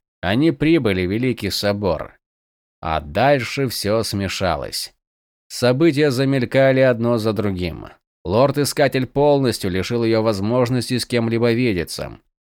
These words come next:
А Коул, конечно, вновь укрылся в тёмных недрах башни. Вполне вероятно, что в эту минуту он наблюдает за ней. "Читаем на досуге, сэр Евангелина". Она вздрогнула от неожиданности.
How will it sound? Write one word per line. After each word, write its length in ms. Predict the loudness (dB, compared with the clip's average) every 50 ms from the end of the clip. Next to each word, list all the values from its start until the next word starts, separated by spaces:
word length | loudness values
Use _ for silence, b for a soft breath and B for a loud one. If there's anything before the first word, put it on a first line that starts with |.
| _ _ _ _
А 140 | -4 -4 -4
Коул, 460 | -4 -4 -2 0 2 2 2 2 0
конечно, 580 | 0 0 0 2 2 0 -2 -2 -2 -2 -2 -2
вновь 320 | -2 -2 -2 -4 -4 -6
укрылся 540 | -8 -8 -4 -4 -2 -2 -2 -2 -4 -6 -6
в 60 | -6
тёмных 480 | -4 0 0 2 2 2 0 -2 -4 -4
недрах 440 | -4 -4 -2 -2 0 -2 -2 -2 -2
башни. 680 | 0 0 2 2 2 0 -4 -8 -10 -12 -14 -16 -18 _ _ _ _ _ _ _ _ _ _ _ _ _
Вполне 320 | _ -2 -2 0 0 -2 0
вероятно, 600 | 0 0 0 2 2 2 2 0 0 0 -2 -2
что 180 | -2 -4 -4 -4
в 60 | -4
эту 160 | -4 -2 -4
минуту 400 | -2 -2 -2 -2 -4 -4 -4 -4
он 100 | -2 -2
наблюдает 640 | -2 -2 -2 -2 -4 -2 -2 -2 -2 0 -2 -2 -4
за 120 | -6 -8
ней. 360 | -8 -8 -10 -12 -14 -18 -20 _ _ _ -20 -20 -14
"Читаем 640 | -8 -6 -6 -6 -4 -2 0 0 2 2 0 0 0
на 100 | 0 0
досуге, 540 | 0 0 0 0 -2 -2 -2 -2 -2 -2
сэр 300 | -2 -2 -2 -2 -4 -4
Евангелина". 1120 | -4 -4 -4 -4 -4 -4 -4 -4 -4 -6 -6 -6 -8 -10 -12 -14 -14 -16 -16 -18 -20 -20 _ _ _ _ _ _ _ _ _ _ _
Она 280 | 2 4 4 4 4
вздрогнула 640 | 4 2 0 0 2 4 4 4 4 2 4 4 4 4
от 80 | 4
неожиданности. 960 | 4 4 4 4 4 2 0 0 0 -4 -4 -4 -6 -8 -10 -12 -12 -12 -16